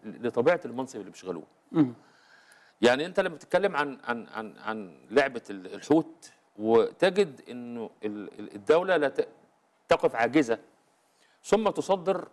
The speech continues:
Speaker 1: يعني، رموز دينية من الأزهر أو من الكنيسة للخروج بمثل هذه الترهات،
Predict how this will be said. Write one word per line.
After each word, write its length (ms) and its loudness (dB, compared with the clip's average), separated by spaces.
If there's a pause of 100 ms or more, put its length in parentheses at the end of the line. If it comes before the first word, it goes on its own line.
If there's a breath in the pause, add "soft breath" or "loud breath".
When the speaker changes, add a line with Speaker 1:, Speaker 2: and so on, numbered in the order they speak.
(140)
Speaker 1:
يعني، 300 2
رموز 280 4
دينية 340 0 (680)
من 120 4
الأزهر 440 2
أو 60 0
من 100 -6
الكنيسة 500 0 (1160 soft breath)
للخروج 1400 4
بمثل 320 -2
هذه 240 2
الترهات، 500 2